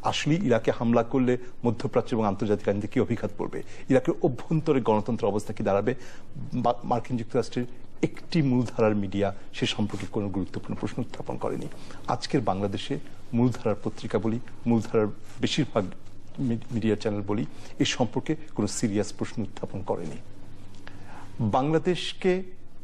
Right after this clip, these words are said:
আমি, আমি শাহবাগের তরুণদের প্রতি শ্রদ্ধা জানিয়ে বলেছি, যদি আমি অন্য গ্রহ থেকে এসে বাংলাদেশে হঠাৎ করে বসতাম, আমি ভাবতাম বাংলাদেশে আর কোনো সংকট নেই, বাংলাদেশে নিত্য প্রয়োজনীয় দ্রব্যের ঊর্ধ্বগতি নেই, বাংলাদেশে আইন শৃঙ্খলা পরিস্থিতির কোনো সমস্যা নেই, বাংলাদেশে দুর্নীতি নেই,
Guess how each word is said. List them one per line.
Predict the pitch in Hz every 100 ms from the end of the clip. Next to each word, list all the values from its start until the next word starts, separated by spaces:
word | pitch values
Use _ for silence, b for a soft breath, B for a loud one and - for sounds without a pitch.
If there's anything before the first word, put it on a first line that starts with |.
| - -
আমি, | 147 143
আমি | 151
শাহবাগের | - 139 135 156 143
তরুণদের | 135 120 131
প্রতি | 131 120
শ্রদ্ধা | - 120 -
জানিয়ে | 98 85 85
বলেছি, | - - - - B B B B B 120
যদি | 131
আমি | 151
অন্য | - 135 147
গ্রহ | 127 120
থেকে | 156 139 - 98 - - -
এসে | - -
বাংলাদেশে | 107 107 104 98
হঠাৎ | 104 101
করে | 113
বসতাম, | 98 - 117 131 B B -
আমি | 123
ভাবতাম | 127 - 127
বাংলাদেশে | 107 104 117 - -
আর | 127
কোনো | 123 123
সংকট | - 117 - 110
নেই, | 104 104 B -
বাংলাদেশে | 117 120 127
নিত্য | 113 -
প্রয়োজনীয় | 135 131 120 117
দ্রব্যের | 110 104 120
ঊর্ধ্বগতি | 113 - 127 123
নেই, | 117 123 B B -
বাংলাদেশে | 104 117 -
আইন | - 120
শৃঙ্খলা | 110 - 131 -
পরিস্থিতির | 120 120 - 131
কোনো | 120
সমস্যা | 113 113 113 - 117
নেই, | 117 B B
বাংলাদেশে | 117 117 -
দুর্নীতি | 110 110 113 107
নেই, | 107